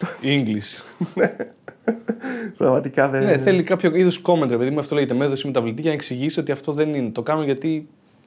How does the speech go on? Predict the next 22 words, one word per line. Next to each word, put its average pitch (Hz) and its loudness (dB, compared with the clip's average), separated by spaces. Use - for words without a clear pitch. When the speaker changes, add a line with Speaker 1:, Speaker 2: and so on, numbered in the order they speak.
Speaker 1:
το 123 -2
external 127 0
dependency 135 -4
Speaker 2:
Ναι, 156 2
κα-, 170 6
κάπως 185 4
κάτι 180 2
πάει 170 2
στραβά. 147 2
Και - -2
έτσι 349 -2
Speaker 1:
Ναι, - 0
Speaker 2:
θα 330 2
Speaker 1:
ναι. 233 2
Speaker 2:
είναι. - -4
Έτσι - -6
Speaker 1:
Ναι, 117 -8
Speaker 2:
θα 294 2
Speaker 1:
ναι. 277 0
Speaker 2:
είναι. 180 0
Δηλαδή, 147 0
δεν, 269 -2